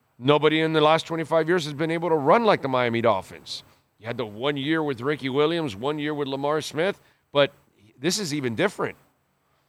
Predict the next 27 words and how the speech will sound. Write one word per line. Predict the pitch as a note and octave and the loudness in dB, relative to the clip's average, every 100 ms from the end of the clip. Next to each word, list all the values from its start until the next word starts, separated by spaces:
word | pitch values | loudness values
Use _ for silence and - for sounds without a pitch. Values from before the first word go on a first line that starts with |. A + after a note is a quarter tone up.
| _ _ _ _ | _ _ _ _
This | D#3+ F#3+ | -4 -2
is | D#3+ G2 | -4 -4
Mostert | A#2 G3 - F#3+ C#3 | 2 2 2 0 2
having | C3+ A2+ A2+ | 2 2 -4
success. | - A#2+ - B2+ G2+ F2 - | -6 -6 -2 -2 -2 -4 -8
This | C3 D#3+ F3+ | -4 -4 -2
is, | D3+ - - _ _ _ _ | -4 -6 -12 _ _ _ _
uh, | B2+ - | -4 -2
Achane | B2+ - G#3+ C4 G3 | -2 2 4 6 4
having | D3+ C3+ B2+ G#2+ | 4 2 -2 -2
success. | - A#2+ - C3 F#2 - - - - _ _ _ _ _ _ _ | -4 -4 0 2 0 -4 -10 -10 -14 _ _ _ _ _ _ _
So | - D#3 | 0 2
it's | D3 - | 2 2
not | A#3+ C4 | 2 4
like | G3+ D3+ - B2 A2 | 4 2 -6 -20 -2
one | D#3 B3+ A#3 | 2 2 4
running | D#3 C#3 B2+ B2 | 4 4 2 2
back | A#2+ B2 B2 | 2 2 2
having | B2 A2+ A2+ | 0 0 -2
success. | - A#2+ - C3 C#3+ G3 - - _ _ _ _ | -6 -8 -4 0 0 0 -6 -12 _ _ _ _
You | C#3 A#3 | 0 4
had | G3+ C3+ | 4 2
success | D3+ - D#3+ F3 - | -6 -4 0 0 0
with | E3 F3+ | -4 -4
multiple | B2 C3 G3 - A3 F#3+ C3+ | 0 4 4 4 2 4 4
running | B2 G#2 G#2 | 4 2 -4
backs | G2 D#2 - - - | -4 -6 -8 -12 -12